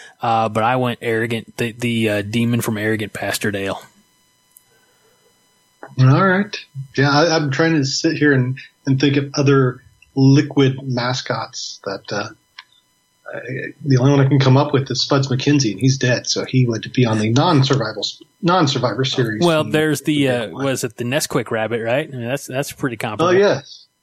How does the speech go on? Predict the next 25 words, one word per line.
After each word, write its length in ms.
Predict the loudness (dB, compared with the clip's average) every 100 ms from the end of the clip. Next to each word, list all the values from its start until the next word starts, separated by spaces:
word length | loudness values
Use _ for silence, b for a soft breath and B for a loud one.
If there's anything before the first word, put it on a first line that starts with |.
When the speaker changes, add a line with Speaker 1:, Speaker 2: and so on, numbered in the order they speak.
| _ _ _ _
Speaker 2:
That's 260 | -12 -10 -8
right. 160 | -8 -2
I, 100 | -2 0
and 100 | 0
I 80 | 0
actually 220 | 0 0
have 120 | 2
a 60 | 0
picture 420 | -4 -6 -4 -2
of 60 | -2
myself 380 | -4 -4 -6 -2
with 220 | -2 -2
him 240 | -8 -12 _
from 140 | -12 -8
a 40 |
few 200 | -4 -4
Speaker 1:
Huh. 40 | -4
Speaker 2:
years 200 | -8 -8
ago. 320 | -6 -6 -8 -14 -10
Speaker 1:
Well, 100 | -8
there 100 | -6
Speaker 2:
So, 60 | -6
Speaker 1:
you 260 | -6 -8 -10 B B B B B B B B B B _ _ _ _ _
go. 60 | 0
Speaker 2:
um, 640 | 2 4 2 0 -4 -8